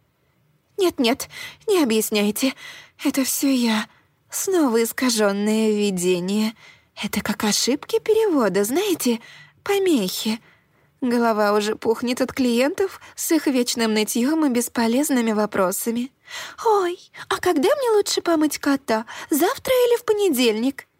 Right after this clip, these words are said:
Наколдовать бы половине из них мозги. О». Зои соединила три пальца, положила руки себе на колени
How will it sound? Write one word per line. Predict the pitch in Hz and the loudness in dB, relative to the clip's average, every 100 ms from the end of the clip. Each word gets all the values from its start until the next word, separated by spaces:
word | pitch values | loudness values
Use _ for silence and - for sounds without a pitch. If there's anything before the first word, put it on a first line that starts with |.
| _ - | _ -2
Наколдовать | 294 - 240 220 208 208 190 180 | -2 2 0 2 2 0 0 0
бы | 196 | -2
половине | 220 196 185 185 185 185 | 0 2 2 0 0 0
из | 196 | 0
них | 208 269 - | 0 -2 -2
мозги. | 233 220 190 165 139 - - _ _ _ | -2 -2 -2 -4 -4 -6 -14 _ _ _
О». | 302 202 160 110 220 247 - _ _ _ _ _ _ _ _ _ | -4 0 0 0 -4 -8 -16 _ _ _ _ _ _ _ _ _
Зои | 196 185 254 330 311 320 - | -4 0 2 2 2 0 -6
соединила | - 262 262 226 247 339 370 | 0 2 2 2 0 2 0
три | 294 233 | 0 0
пальца, | 214 190 185 - | 2 0 0 -2
положила | 294 285 226 180 185 180 | -2 0 2 2 2 2
руки | 180 165 190 | 2 -2 -4
себе | - 165 170 | -4 -2 -2
на | 170 | -2
колени | 180 175 247 330 320 | 0 0 0 0 -2